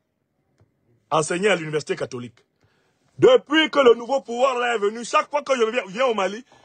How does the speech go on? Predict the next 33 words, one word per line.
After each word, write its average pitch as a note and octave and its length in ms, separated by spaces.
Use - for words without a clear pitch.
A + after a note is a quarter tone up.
une D#4+ 140
semaine C4 340
ne G#3 60
peut A3 140
pas B3 140
passer F3+ 340
sans D#4+ 320
que C#4+ 200
je G3+ 100
ne G#3 100
vois G#3 340
des G#3 140
preuves C4 380
que E4+ 80
le C#4+ 160
président D4 440
Goïta B3+ 380
et A3+ 40
le G3 100
président, F#3+ 540
euh, E3 280
et G3+ 100
le G3 100
premier A3+ 280
ministre, D3+ 500
euh, D3 300
Choguel F3+ 320
Kokala E3+ 300
Maïga D3+ 280
se C3+ 120
sont B2+ 160
rencontrés. A2 440
Donc, A#3+ 200